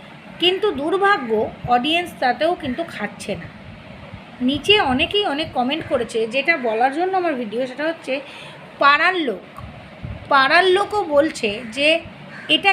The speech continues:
কি হচ্ছে, আমার থাম্বনেলে দেওয়া আছে, এটা কি হচ্ছে। পাড়ার লোকটি বলছে যে বাড়ির কেচ্ছা আপনি শোনাচ্ছেন, মানে এই যে লোকটি ভেড়া, ভেড়া দাদা, তার বাবা তো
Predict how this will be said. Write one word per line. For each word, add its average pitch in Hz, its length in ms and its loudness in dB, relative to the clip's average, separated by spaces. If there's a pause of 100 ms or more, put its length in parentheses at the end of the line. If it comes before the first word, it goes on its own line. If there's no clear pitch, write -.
(140)
কি 381 260 2
হচ্ছে, 359 600 0
আমার 254 320 0
থাম্বনেলে 277 500 0
দেওয়া 233 280 4
আছে, 214 260 -2 (1400)
এটা 349 200 2
কি 392 300 2
হচ্ছে। 359 460 2 (880)
পাড়ার 277 320 4
লোকটি 277 400 -4
বলছে 226 420 -2 (960)
যে 240 220 4 (760)
বাড়ির 269 420 4
কেচ্ছা 320 380 2
আপনি 330 240 0
শোনাচ্ছেন, 320 580 -4
মানে 302 200 2 (340)
এই 269 200 -2
যে 359 140 2 (100)
লোকটি 262 560 -2 (180)
ভেড়া, 240 300 4 (220)
ভেড়া 220 220 2
দাদা, 269 300 4 (920)
তার 254 240 8
বাবা 233 300 2
তো 277 140 -4